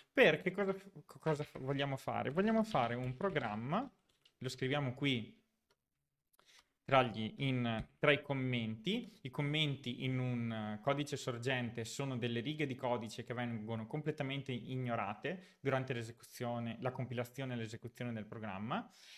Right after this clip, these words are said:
e servono per, mm, segnare degli, degli appunti, spiegare dei significati o dei ragionamenti.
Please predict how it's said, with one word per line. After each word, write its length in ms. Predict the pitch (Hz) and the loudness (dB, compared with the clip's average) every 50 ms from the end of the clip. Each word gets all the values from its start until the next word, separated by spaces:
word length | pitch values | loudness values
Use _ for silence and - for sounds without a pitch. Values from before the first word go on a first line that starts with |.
| - - | -18 -2
e 200 | - - 196 196 | 4 6 6 8
servono 440 | 196 - 170 127 113 120 147 175 170 | 8 10 8 8 8 8 4 2 2
per, 260 | 165 151 135 131 123 | 4 2 2 2 0
mm, 760 | 127 131 127 123 120 113 113 113 110 110 107 104 104 104 104 - - - _ | 0 0 0 0 0 0 -2 -2 -2 -4 -4 -4 -4 -4 -6 -8 -10 -16 _
segnare 560 | - - - 160 160 139 123 117 120 131 131 | -8 -4 -2 0 2 2 4 4 4 4 2
degli, 460 | 120 123 117 113 113 113 110 107 107 | 2 0 0 0 -2 -2 -2 -2 0
degli 200 | 101 123 120 120 | 0 2 2 2
appunti, 600 | 143 143 - - 131 139 147 156 156 165 165 165 | 2 0 0 0 0 0 0 0 0 0 0 0
spiegare 480 | 165 170 - 139 123 123 120 117 120 113 | 0 0 -2 0 2 4 4 2 2 0
dei 160 | 107 113 113 | -2 -4 -6
significati 800 | 107 - - 117 113 117 - - - - 120 107 127 127 127 151 | -6 -8 -8 -6 -8 -6 -8 -8 -6 0 2 2 2 2 2 0
o 40 | 139 | -2
dei 140 | 113 117 113 | 0 -2 -2
ragionamenti. 720 | 110 107 104 110 110 110 104 98 95 101 - - 113 - | -4 -4 -6 -6 -6 -6 -6 -6 -8 -10 -10 -12 -14 -16